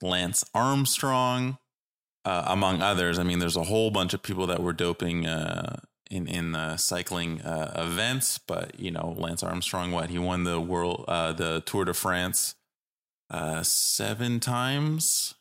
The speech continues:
in a row, I believe, and then, you know, it came out as, uh, someone who was doping, but it's not just doping. It's the whole system behind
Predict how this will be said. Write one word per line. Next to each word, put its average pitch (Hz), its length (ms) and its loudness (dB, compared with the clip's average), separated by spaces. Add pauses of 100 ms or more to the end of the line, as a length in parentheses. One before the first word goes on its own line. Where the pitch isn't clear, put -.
in 117 80 -2
a 120 80 0
row, 143 320 2
I 156 120 2
believe, 156 420 0
and 107 160 2
then, 101 240 0
you 95 160 0
know, 90 140 -2
it 98 100 -6
came 95 280 -6
out 92 240 -2
as, - 360 -6
uh, 90 260 -6 (760)
someone 113 300 0
who 117 120 2
was 98 160 0
doping, 113 360 2
but 98 120 4
it's 95 80 0
not 123 260 0
just 92 480 0
doping. 107 560 2 (320)
It's - 200 -2
the 104 140 0
whole 131 400 2
system - 560 2
behind 107 920 0